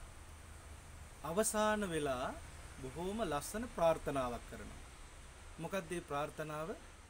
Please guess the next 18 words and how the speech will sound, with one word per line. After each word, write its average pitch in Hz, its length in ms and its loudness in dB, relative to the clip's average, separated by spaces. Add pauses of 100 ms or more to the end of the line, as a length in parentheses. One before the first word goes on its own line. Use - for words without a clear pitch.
(1200)
"අසේවනාච 220 960 2
බාලාණං." 143 680 4 (840)
මේක 170 280 -4 (520)
මංගල 180 380 0
සූත්‍රයේ 202 500 -2
බුදුහාමුදුරුවෝ 180 600 -2
දේශනා 147 400 -2
කළා. - 300 -8 (680)
මේ 180 200 2
ප්‍රාර්ථනාව 202 680 4
ඔබ 185 320 -2
කරනවා. 185 400 2 (100)
මොකක්ද? 147 380 0 (960)
"බාලයන්ගේ 226 880 6
ඇසුරක් 220 400 4 (120)
ඔබට 185 320 4 (460)
කවදාවත් 147 720 2
එපා. 139 280 0